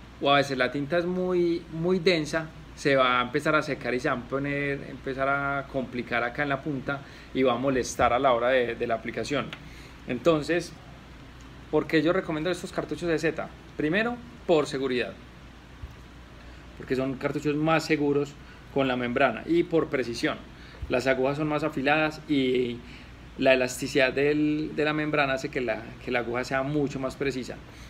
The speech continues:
Y el último detalle, por la ergonomía del, del diseño del cartucho. Así que, si ustedes están interesados en probarlas, eh, les recomiendo que prueben las, las E Z con membrana,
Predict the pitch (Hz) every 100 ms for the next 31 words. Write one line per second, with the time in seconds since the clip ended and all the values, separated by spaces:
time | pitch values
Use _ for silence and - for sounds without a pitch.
0 | - 160 180 - - 135 123 135 120 156
1 | 147 147 165 143 - 135 120 120 120 117
2 | - 127 135 127 123 123 127 135 123 113
3 | 113 120 120 117 127 123 120 117 117 107
4 | - - - - - - - - - -
5 | - 131 - 156 156 156 156 - - -
6 | - - - - 147 135 139 131 135 147
7 | 139 147 147 143 143 139 143 147 131 135
8 | 165 160 165 160 160 135 123 120 127 123
9 | 131 127 135 135 131 123 131 131 120 -
10 | 127 120 120 139 127 135 139 135 135 147
11 | 143 135